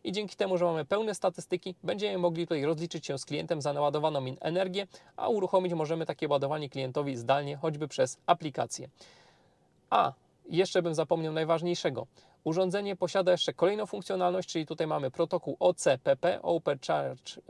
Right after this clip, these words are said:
Point Protocol, czyli dzięki temu będziemy mogli spiąć to z komercyjnymi operatorami stacji ładowania i zrobić z tego publiczną stację ładowania.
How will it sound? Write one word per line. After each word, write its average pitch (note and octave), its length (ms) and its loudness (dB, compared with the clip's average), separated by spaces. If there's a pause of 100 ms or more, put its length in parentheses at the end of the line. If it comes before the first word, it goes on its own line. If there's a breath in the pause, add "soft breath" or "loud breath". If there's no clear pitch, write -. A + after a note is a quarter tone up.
(140)
Point D#3+ 240 2
Protocol, E3+ 460 0
czyli F3 220 -8
dzięki F3 240 -4
temu F#3 180 -2
będziemy E3 260 -2
mogli D3+ 280 -2
spiąć - 480 0
to C#3 160 2 (760)
z - 100 -10
komercyjnymi F3 680 2
operatorami E3 720 2 (200 soft breath)
stacji - 340 4
ładowania D#3+ 420 0
i D3 40 -4
zrobić D#3+ 300 0
z - 40 -12
tego D3+ 200 0
publiczną E3 460 -4
stację D#3+ 460 -2
ładowania. E3+ 520 2